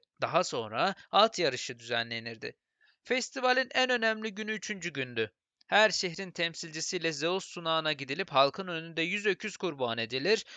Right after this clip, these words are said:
ve öğleden sonra koşu, güreş ve boks karşılaşmaları yapılırdı.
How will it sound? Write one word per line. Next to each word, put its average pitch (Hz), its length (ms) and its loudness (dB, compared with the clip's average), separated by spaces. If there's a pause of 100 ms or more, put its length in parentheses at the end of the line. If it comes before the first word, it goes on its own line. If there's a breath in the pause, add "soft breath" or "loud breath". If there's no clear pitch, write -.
(120 loud breath)
ve 143 100 2
öğleden 139 460 2
sonra 147 300 -4
koşu, 131 500 -4 (180 soft breath)
güreş 139 460 2
ve 127 220 0
boks 196 260 2
karşılaşmaları 143 800 2
yapılırdı. 113 640 -2